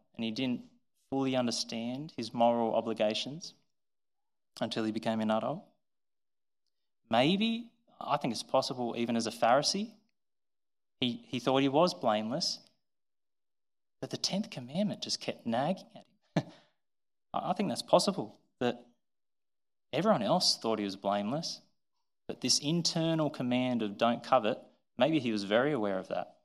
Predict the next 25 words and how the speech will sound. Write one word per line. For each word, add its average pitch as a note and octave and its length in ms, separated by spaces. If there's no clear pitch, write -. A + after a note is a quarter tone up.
I, - 260
I C#3+ 80
think D3+ 160
that's B2 120
possible. C3 480
I, C3+ 220
I C3 60
heard D#3 200
someone C#3 280
else - 480
have B2 160
this C#3+ 200
theory D#3+ 400
that, - 320
uh, - 220
the B2+ 60
Spirit C#3 480
was B2 160
convicting C3+ 580
him F#3+ 260
just - 340
before D#3 580
the F3 80
Damascus D3+ 640
Road. D3+ 320